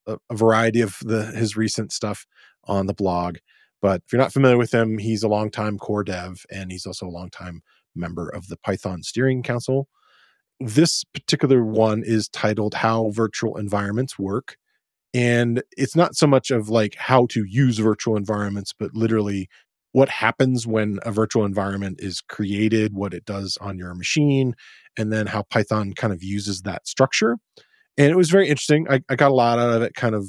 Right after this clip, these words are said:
l-, looking at what's going on. And then at the end, he has a reason, "Why did I do this?"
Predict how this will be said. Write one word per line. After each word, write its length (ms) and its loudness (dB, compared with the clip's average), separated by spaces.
l-, 160 -12
looking 400 2
at 140 -2
what's 160 -6
going 260 0
on. 300 -2
And 160 0
then 320 2
at 120 -2
the 120 -4
end, 200 0
he 120 0
has 300 0
a 80 -2
reason, 580 -2
"Why 480 0
did 160 -8
I 80 -6
do 180 -8
this?" 360 0